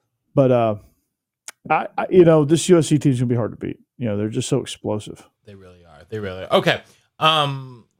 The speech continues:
Speaker 2: let's, uh, let, let's head to, uh, Miami and Texas A and M. Uh, this, i-, if you had looked on the schedule, just, you know, at, at a glance at the beginning of the season before any games had been played,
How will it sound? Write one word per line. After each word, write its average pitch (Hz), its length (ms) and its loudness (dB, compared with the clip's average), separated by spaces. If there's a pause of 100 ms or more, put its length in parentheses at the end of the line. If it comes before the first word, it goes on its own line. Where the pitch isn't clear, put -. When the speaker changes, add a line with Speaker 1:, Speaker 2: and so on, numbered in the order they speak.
(140)
Speaker 2:
let's, 165 560 -4
uh, 123 440 0 (340)
let, 175 200 -2
let's 214 200 -2
head 170 340 -4
to, 127 680 -4
uh, 104 440 -2
Miami 123 460 -2
and 107 80 -4
Texas 117 320 -8
A 110 40 -2
and 107 200 -2
M. 85 240 -10 (400)
Uh, 117 320 0
this, 160 460 -2
i-, - 20 -2
if 170 360 -2
you 190 80 -8
had 180 80 0
looked 151 240 -2
on 135 300 0
the 123 140 0
schedule, 117 960 -2
just, - 340 -12
you 131 100 -12
know, 104 200 -6
at, 123 160 0
at 135 160 0
a - 20 -4
glance 127 280 -4
at 131 60 -10
the 117 40 -12
beginning 127 280 -6
of 110 60 -14
the 104 60 -12
season 113 320 -12
before 104 260 -8
any 110 160 -10
games 107 320 -8
had 107 120 -20
been 90 160 -10
played, 117 480 -2